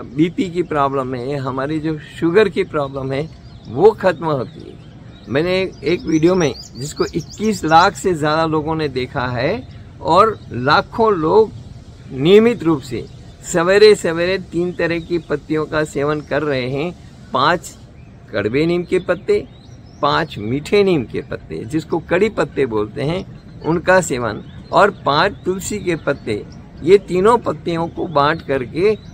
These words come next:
और सवेरे सवेरे उसका खाली पेट सेवन करने से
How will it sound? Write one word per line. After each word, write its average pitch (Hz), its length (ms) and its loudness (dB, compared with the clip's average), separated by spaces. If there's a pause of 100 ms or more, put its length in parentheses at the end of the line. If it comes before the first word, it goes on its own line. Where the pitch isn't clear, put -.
(100)
और 160 140 2
सवेरे 180 400 0
सवेरे 170 400 -2
उसका 156 340 -2
खाली 151 340 0
पेट 165 240 -2
सेवन 156 360 -2
करने 143 320 -2
से 208 260 0